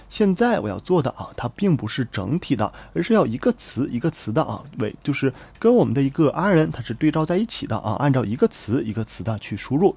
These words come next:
这是我一会儿要做的一件事儿。然后啊，咱们再来看一下我的一个词向量啊，在这里啊，又给大家，又在这里，其实我又概述了一下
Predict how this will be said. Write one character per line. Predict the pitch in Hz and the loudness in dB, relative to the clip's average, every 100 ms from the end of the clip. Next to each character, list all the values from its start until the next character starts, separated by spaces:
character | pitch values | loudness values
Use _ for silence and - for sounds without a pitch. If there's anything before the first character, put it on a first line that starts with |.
| - | -2
这 | 110 | -6
是 | - | -2
我 | 104 101 | -2 -2
一 | 98 | -4
会 | - | -2
儿 | 117 | 0
要 | 107 | 0
做 | 95 - 151 | -2 0 0
的 | 101 | 0
一 | 95 | -2
件 | 127 | -2
事 | 117 | 4
儿。 | 165 - - - - - - _ - - - - - - - - - | 4 2 -4 -20 -20 -20 -20 _ -20 -20 -20 -20 -20 -18 -18 -14 2
然 | 196 | 4
后 | 240 | 6
啊， | 214 139 | 6 6
咱 | 127 | 4
们 | 127 | 4
再 | 160 | 4
来 | 127 | 2
看 | 127 160 | 0 -2
一 | 127 | -2
下 | 135 | -2
我 | 113 | -2
的 | 113 | -2
一 | 110 | -4
个 | - 123 107 104 | -2 0 2 0
词 | - | -6
向 | 113 143 143 | -4 0 2
量 | 196 | 4
啊， | 156 98 | 2 -2
在 | 95 | -6
这 | - 185 | -2 2
里 | 151 | 2
啊， | 113 101 92 | 2 -2 -4
又 | 113 | -2
给 | 104 | -2
大 | 113 | -2
家， | 113 | 0
又 | 131 | -2
在 | 117 107 | -2 -2
这 | 156 | 0
里， | 143 | 0
其 | 113 | 0
实 | 131 | 0
我 | |
又 | 113 139 | 0 0
概 | 151 | -2
述 | - | -2
了 | 160 | -2
一 | 113 | 0
下 | 127 | 0